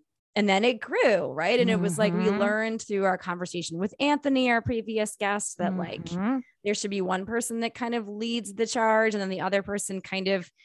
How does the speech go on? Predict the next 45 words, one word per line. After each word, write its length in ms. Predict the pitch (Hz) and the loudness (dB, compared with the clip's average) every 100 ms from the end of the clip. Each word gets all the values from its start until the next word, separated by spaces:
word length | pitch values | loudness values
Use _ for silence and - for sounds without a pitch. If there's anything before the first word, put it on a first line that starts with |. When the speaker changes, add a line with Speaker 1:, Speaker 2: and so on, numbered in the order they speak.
| _ _ - | _ _ -4
Speaker 1:
um, 640 | 180 170 165 160 156 156 - _ - | 0 2 2 0 -2 -4 -8 _ -16
jumps 420 | 175 247 220 - 233 | 0 4 4 2 0
in 340 | 226 220 220 | 2 2 2
with 160 | 208 208 | -2 0
their 160 | 208 | 0
thoughts 540 | 202 202 190 190 196 - | 0 2 4 4 2 -2
and 120 | 202 | -8
follow-ups 600 | - 180 185 196 196 - | -4 -2 2 2 2 -4
and 100 | 214 | -6
stuff. 380 | - - 220 240 | -4 2 2 2
And 120 | 196 | 0
we 100 | 196 | 4
learned 220 | 202 226 175 | 4 4 2
Speaker 2:
Yeah. 60 | |
Speaker 1:
pretty 180 | 214 214 | -2 -2
quickly 460 | - 254 247 208 190 | 2 2 4 4 4
when 140 | 196 | 2
we 100 | 202 190 | -2 -4
both 360 | - 190 202 | -2 -2 -2
started 380 | - 190 180 170 | -2 -2 -2 -4
doing, 400 | 185 180 180 180 - _ _ - - | -2 0 0 -2 -8 _ _ -6 4
we 60 | |
were 120 | 285 277 | 8 8
like, 200 | 269 262 | 8 4
"Let's 340 | 285 440 - | 2 2 2
go 140 | 494 453 | 0 4
back 180 | 427 415 | 2 2
and 140 | 381 | -6
forth. 320 | - 523 247 220 | 0 2 2 2
Like, 140 | 202 | 4
Speaker 2:
Yep. 240 | 262 370 330 - | 6 6 4 0
Speaker 1:
for 120 | 302 | -2
this 240 | 294 349 - | 0 0 0
guest, 420 | 214 202 226 - | 2 4 2 -2
you'll 320 | 254 311 339 | -2 0 2
be 100 | 311 | 2
the 120 | 262 | 2
lead 200 | 226 214 | 2 2
interviewer 540 | 196 196 202 185 190 190 | 0 0 -4 -2 2 4
and 220 | 196 233 | 4 2
you'll 200 | 247 277 | 0 0
be 120 | 262 | -2
the 140 | 226 208 | -4 -2
dynamic 600 | 196 185 185 180 175 - | -2 -2 -2 -2 -4 -4
questioner. 640 | 175 180 - 180 170 165 | -4 -2 -4 -2 -2 -2